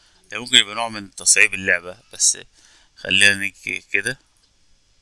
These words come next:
أدوس هنا وأقول له بروجرام،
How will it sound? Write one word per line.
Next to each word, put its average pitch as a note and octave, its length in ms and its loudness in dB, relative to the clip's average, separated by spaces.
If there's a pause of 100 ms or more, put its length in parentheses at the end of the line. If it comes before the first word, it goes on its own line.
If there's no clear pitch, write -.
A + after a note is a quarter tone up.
(1040)
أدوس G2 300 -6
هنا A#2 220 0 (560)
وأقول F#2+ 240 -20
له F#2+ 60 -20
بروجرام، G#2+ 500 -18